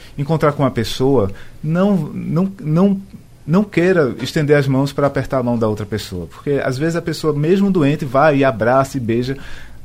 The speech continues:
E, é, é, esse tipo de, de etiqueta vai ter que mudar realmente,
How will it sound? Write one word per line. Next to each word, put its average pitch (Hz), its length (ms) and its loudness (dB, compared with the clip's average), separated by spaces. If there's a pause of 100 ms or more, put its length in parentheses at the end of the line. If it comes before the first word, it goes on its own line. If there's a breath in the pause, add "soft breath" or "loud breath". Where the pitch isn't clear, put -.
(260)
E, 185 120 4 (140)
é, - 60 0
é, - 300 -2
esse 151 240 0
tipo 220 360 0
de, 156 160 2
de 131 140 2
etiqueta 135 500 0
vai 196 120 -2
ter 214 140 -2
que 233 100 -6
mudar 294 340 -2
realmente, 107 580 0